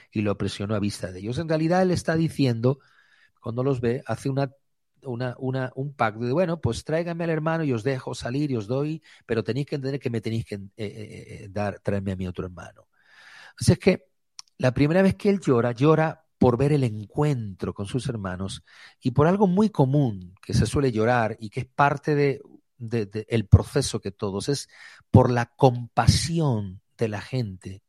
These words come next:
que ha metido la pata, por la compasión de la gente que ha hecho las cosas mal.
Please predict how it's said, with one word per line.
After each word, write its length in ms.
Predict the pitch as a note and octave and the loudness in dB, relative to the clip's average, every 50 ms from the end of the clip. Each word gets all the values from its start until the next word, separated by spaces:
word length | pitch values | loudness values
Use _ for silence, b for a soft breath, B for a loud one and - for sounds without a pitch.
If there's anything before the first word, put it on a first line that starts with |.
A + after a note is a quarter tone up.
| _ _ | _ _
que 100 | - - | -8 -8
ha 60 | A#2 A2 | -6 -6
metido 400 | A2 G2+ F#2+ - G#2+ G2 F#2 F2+ | -6 -8 -6 -6 -6 -6 -6 -10
la 100 | F#2 - | -12 -14
pata, 400 | - D#2+ C2+ - _ - - b b b b b b b | -14 -14 -14 -16 _ -20 -20 b b b b b b b
por 220 | - C3 B2 A#2 | 8 8 8 6
la 180 | A#2+ A#2 A2+ A2 | 2 -4 -6 -6
compasión 800 | _ - B2 A2+ A2 G#2 - - A2 - - - C#3+ C#3 C3 A#2+ | _ -6 -6 -6 -6 -6 -8 -6 -6 -4 -4 -2 0 0 0 0
de 80 | A#2+ G#2+ | -2 -4
la 120 | G#2 G2 | -4 -6
gente 280 | - A#2 A2 G2+ G#2+ G#2 | -6 -6 -8 -6 -6 -6
que 100 | - A2 | -6 -6
ha 20 | |
hecho 140 | G#2 A2 G#2 | -6 -6 -8
las 200 | F#2+ F#2 - - | -6 -6 -10 -8
cosas 420 | - G#2+ G2+ - - F#2+ - - | -8 -10 -10 -10 -12 -16 -16 -16
mal. 300 | G#2 G#2 - - - _ | -16 -16 -16 -18 -20 _